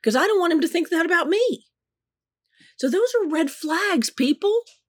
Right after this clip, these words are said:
If they are making you feel less than you are by any of their commentary, you need to check yourself. Are you being oversensitive?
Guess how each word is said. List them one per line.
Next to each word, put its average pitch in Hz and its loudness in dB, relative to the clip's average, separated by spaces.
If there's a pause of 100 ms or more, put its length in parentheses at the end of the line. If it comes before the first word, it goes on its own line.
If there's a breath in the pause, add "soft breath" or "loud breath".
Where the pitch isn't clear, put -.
(440 loud breath)
If 208 -6
they 349 0
are 392 0
making 294 0
you 339 0
feel 277 -2
less 247 -2
than 233 0
you 254 -2
are 220 0
by 165 -4
any 285 2
of 311 0
their 339 2
commentary, 302 -2 (1200)
you 175 -2
need 160 0
to 156 -4
check - -2
yourself. 185 -2 (120)
Are 156 0
you 156 0
being 151 -2
oversensitive? 147 -6